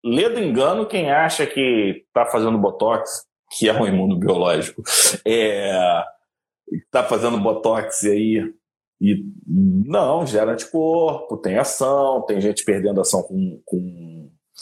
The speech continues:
com o uso de, é, de botox. Só que quando a gente fala em imunobiológico na-, aqui nesse contexto, no contexto do tratamento das doenças inflamatórias, nas doenças,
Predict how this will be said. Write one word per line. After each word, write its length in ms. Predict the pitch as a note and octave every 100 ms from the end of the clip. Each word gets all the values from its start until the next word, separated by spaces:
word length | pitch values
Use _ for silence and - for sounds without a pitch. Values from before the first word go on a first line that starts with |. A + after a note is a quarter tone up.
| - _ -
com 80 |
o 160 | G2 F#2
uso 360 | F#2+ F2+ F#2 F2+
de, 520 | F2 F#2+ F#2 F2+ F2 F2 D#2 D2 _ _ _ - - - _ _ - -
é, 440 | E3+ E2+ E2+ D#2
de 120 | E2
botox. 540 | E2+ - - E2 - - - -
Só 220 | - B3
que 80 | -
quando 220 | - D4
a 40 | D4
gente 140 | G#3+
fala 240 | - D#3+ D3
em 60 |
imunobiológico 760 | C3 B2+ A2+ A#2 A2+ A2 - G#2
na-, 240 | G#2 D3 C#3+
aqui 360 | - - F#3
nesse 300 | C3 D#3 -
contexto, 640 | A2+ F#2+ C#3+ D3 - - F#2+
no 160 | G2
contexto 460 | G2 G2+ B2 - A2
do 60 |
tratamento 440 | F#2+ A2 G#2 G#2 G2
das 180 | G#2 G2
doenças 320 | G2+ F#2+ F2+
inflamatórias, 840 | F#2 F#2+ F2 - A#2 C3 A#2 F#2
nas 200 | F#2+ F2+
doenças, 580 | F#2+ F#2+ - F2 -